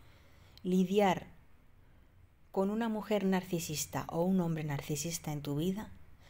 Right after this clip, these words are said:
puede ser una experiencia emocionalmente agotadora y perjudicial para tu bienestar emocional. Los narcisistas y las narcisistas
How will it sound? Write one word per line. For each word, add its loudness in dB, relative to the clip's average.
puede 2
ser -2
una 4
experiencia 0
emocionalmente 2
agotadora -2
y -4
perjudicial -2
para 0
tu -4
bienestar 0
emocional. -4
Los -2
narcisistas -2
y -4
las -4
narcisistas -4